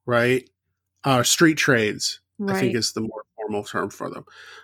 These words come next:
Speaker 1: Um, which by the nineteenth century becomes things like newspapers, delivering newspapers. The end of the nineteenth century becomes delivering telegrams, shining boots, shining shoes, running errands, whatever duties are demanded.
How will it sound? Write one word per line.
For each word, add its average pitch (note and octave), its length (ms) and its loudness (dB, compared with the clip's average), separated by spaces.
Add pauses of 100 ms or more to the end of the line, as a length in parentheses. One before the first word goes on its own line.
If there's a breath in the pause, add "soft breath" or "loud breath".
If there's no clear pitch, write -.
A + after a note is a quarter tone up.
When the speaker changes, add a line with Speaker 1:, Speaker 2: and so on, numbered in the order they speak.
(140 loud breath)
Speaker 1:
Um, B2 760 6 (260)
which C#3+ 400 2
by C#3 360 6
the B2 160 2
nineteenth D3 560 4
century C3 360 2
becomes A#2+ 380 -2
things A2+ 340 0
like A2 240 -4
newspapers, A#2+ 800 0
delivering A2+ 380 0
newspapers. A2 680 -2 (460 loud breath)
The C3 140 8
end C3 80 8
of B2+ 80 6
the A#2+ 60 4
nineteenth A#2 420 2
century A#2 360 -2
becomes A2 380 -4
delivering G#2+ 460 -2
telegrams, A2+ 680 2 (320 loud breath)
shining B2 500 4
boots, C3+ 460 6
shining A2+ 420 2
shoes, A#2+ 440 2
running A2+ 340 2
errands, G#2+ 540 0
whatever C3 300 4
duties G#2+ 400 -2
are G2+ 60 -6
demanded. C3 460 2